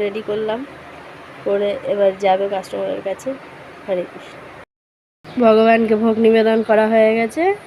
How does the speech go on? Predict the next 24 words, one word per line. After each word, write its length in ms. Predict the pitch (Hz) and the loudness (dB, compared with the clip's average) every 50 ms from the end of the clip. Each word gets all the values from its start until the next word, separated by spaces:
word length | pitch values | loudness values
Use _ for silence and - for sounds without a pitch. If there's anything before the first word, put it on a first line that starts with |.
| 277 233 | -8 -4
এবার 160 | 220 214 208 208 208 | -2 0 0 0 0
আমরা 160 | 208 208 208 208 - | 0 0 -2 -2 -4
প্রসাদ 260 | 208 - - 233 214 - | -8 -6 -6 -8 -8 -6
পাবো। 220 | - 240 226 247 285 302 - - - - - - - - - - - | -6 -4 -2 -2 -2 -4 -4 -10 -20 -20 -20 -20 -20 -20 -20 -12 -8
আপনারা 340 | 226 208 - 226 214 214 220 | -8 -4 -2 0 2 2 2
কে 120 | 214 - 233 220 | 2 0 -2 -2
কে 60 | 233 220 220 | -2 -2 -2
প্রসাদ 260 | 240 214 - 233 226 - - | -4 -4 -2 -2 -2 -2 0
পাবেন 220 | 233 214 214 208 214 - | -2 0 0 0 -2 -2
চলে 180 | - 220 220 220 214 208 | -2 -2 0 0 -2 -2
আসুন। 220 | - - 226 214 208 190 - - - - - - - - - - - - 208 190 - - - - - - _ _ _ _ - 220 214 214 _ 208 202 _ _ _ _ _ _ _ _ _ - | -4 -6 -6 -6 -6 -8 -14 -20 -20 -20 -20 -20 -20 -20 -20 -18 -14 -12 -12 -12 -14 -18 -20 -20 -20 -20 _ _ _ _ -20 _ -20 -20 _ _ -20 _ _ _ _ _ _ _ _ _ 0
তো 80 | - 202 196 | 4 4 6
এই 80 | 202 196 - - | 4 4 2 4
পুঁই 220 | 233 233 233 226 | 6 8 8 8
বাহারি 400 | 220 233 220 214 226 233 233 240 220 226 | 8 6 4 4 4 2 2 2 4 4
দিয়ে 160 | 226 220 208 208 214 - | 6 6 6 6 4 4
প্রভু 180 | 208 196 190 190 | 4 6 6 6
যখন 260 | 190 196 196 196 196 190 190 - | 6 6 6 6 4 2 2 2
প্রসাদ 300 | 196 190 - 196 233 220 - - | 2 4 4 4 2 2 2 4
পাচ্ছিল, 380 | 226 226 - - - 214 208 202 196 220 226 220 202 190 | 2 2 2 2 2 4 4 6 6 4 4 2 2 0
মুখে 200 | 196 - - 196 202 | 0 2 2 2 2
তো 60 | 196 202 208 | 4 4 4
কোনো 140 | 202 202 202 - | 4 2 2 2
কথাই 300 | 185 180 185 - 202 220 | 2 0 2 4 4 4